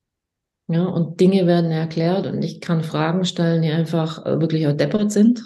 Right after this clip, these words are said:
ja, weil das ist ja so das Thema, du sitzt in einer, sei es in einer Bank zum Beispiel, und du stellst eine Frage und du wirst so,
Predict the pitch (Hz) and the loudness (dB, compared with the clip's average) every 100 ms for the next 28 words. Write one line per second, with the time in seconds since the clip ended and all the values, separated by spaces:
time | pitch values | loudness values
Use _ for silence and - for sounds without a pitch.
0 | - 147 156 190 190 _ _ 156 156 160 | -8 -4 -2 -4 -8 _ _ -2 2 2
1 | 170 170 156 151 151 170 190 220 170 156 | 0 0 0 -2 -2 0 4 4 2 -2
2 | 160 - 143 156 151 147 - - - _ | -4 -10 -8 -4 -4 -6 -10 -20 -20 _
3 | - 156 151 - - - 151 143 165 220 | -4 -4 -6 -14 -6 -2 0 4 4 4
4 | 214 202 202 208 185 160 165 - 165 165 | 6 6 6 2 2 2 0 0 -2 -2
5 | 160 156 151 151 180 196 175 156 156 170 | -6 -4 0 2 4 4 4 2 0 -2
6 | - 151 | -2 -6